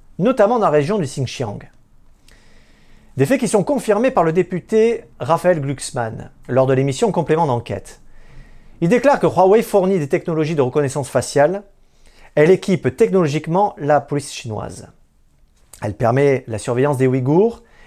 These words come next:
et le fichage de la population. Et finalement, Huawei est un des instruments de l'État chinois dans sa répression des Ouïghours. Les pratiquants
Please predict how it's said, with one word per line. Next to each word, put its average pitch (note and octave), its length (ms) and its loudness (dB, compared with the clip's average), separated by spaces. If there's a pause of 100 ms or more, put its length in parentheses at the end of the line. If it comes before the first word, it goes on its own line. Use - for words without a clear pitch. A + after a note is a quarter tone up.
et D#3+ 80 2
le D#3+ 60 4
fichage D#3 360 -2
de D3 40 0
la C3+ 80 2
population. A#2+ 560 -4 (1160)
Et G3+ 80 -2
finalement, D#3+ 600 0 (340)
Huawei C4+ 500 2 (200)
est E3 140 -2
un A#3 60 2
des D#3+ 160 -2
instruments G#3 400 -2
de C#3+ 80 -2
l'État D3 220 -2
chinois D3+ 600 -4 (260)
dans A3 300 2
sa C3+ 160 -4
répression B2 340 -4
des A2+ 100 -4
Ouïghours. G#2+ 520 -10 (1200)
Les G3+ 80 4
pratiquants C4 640 0